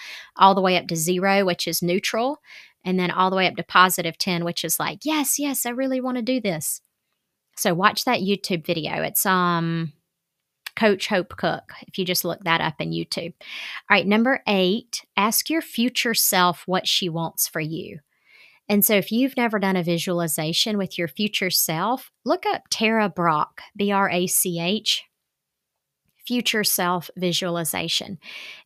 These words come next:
And it's the coolest meditation. Um, you basically visit your future self and you can ask her any question. If you have trouble with your imagination,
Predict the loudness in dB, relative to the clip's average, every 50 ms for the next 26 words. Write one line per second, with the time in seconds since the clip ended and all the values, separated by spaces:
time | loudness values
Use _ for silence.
0 | -4 -2 -2 0 0 0 0 0 -2 -6 _ -12 -4 -2 0 2 2 0 0 -2
1 | -2 -2 0 0 0 0 -2 -2 -2 -2 -2 0 -2 -2 -2 -2 -2 -4 -4 -2
2 | 0 0 0 0 -2 -4 -2 -2 -2 -2 0 0 0 0 0 0 -2 -4 -4 -2
3 | -2 -2 -2 0 0 0 0 2 2 0 0 -2 -8 -18 -18 _ -8 -6 -6 -6
4 | -4 -6 -6 -4 -2 -2 0 0 0 0 0 0 0 -2 -2 -4 -8 -14 _ -20
5 | -20 -20 -20 -20 -20 -20 _ -4 -2 0 2 2 2 2 2 2 2 0 0 -2
6 | -2 -4 -2 0 0 0 0 -2 -2 0 -2 -2 0 0 -2 -2 -2 -2 -2 -2
7 | 0 0 -2 -4 -4 -6 -6 -6 -10 -12 _ _ _ _ _ _ _ -10 -10 -6
8 | -4 -4 0 2 2 2 2 0 -6 -18 _ _ _ _ _ _ _ _ _ _
9 | -6 0 2 2 2 4 2 2 2 2 0 -2 -2 -2 0 0 0 0 0 0
10 | 0 0 0 0 0 0 0 2 0 0 0 -2 -4 -4 -6